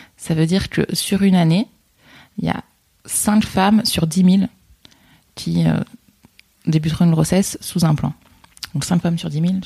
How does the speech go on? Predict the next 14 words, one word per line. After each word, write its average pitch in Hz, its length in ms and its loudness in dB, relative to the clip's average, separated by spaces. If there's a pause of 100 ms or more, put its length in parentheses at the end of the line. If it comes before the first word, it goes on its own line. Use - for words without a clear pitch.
on 175 120 -6
n'est 175 100 -6
pas, - 200 -12 (500)
c'est - 80 -20
pas 175 80 -8
beaucoup. 160 280 -6 (100)
Après 185 280 -2
l'implant, 196 300 4
c'est 180 120 -2
le 165 40 -2
stérilet 175 380 0
à 170 40 2
la 156 80 0
progestérone, 170 760 -2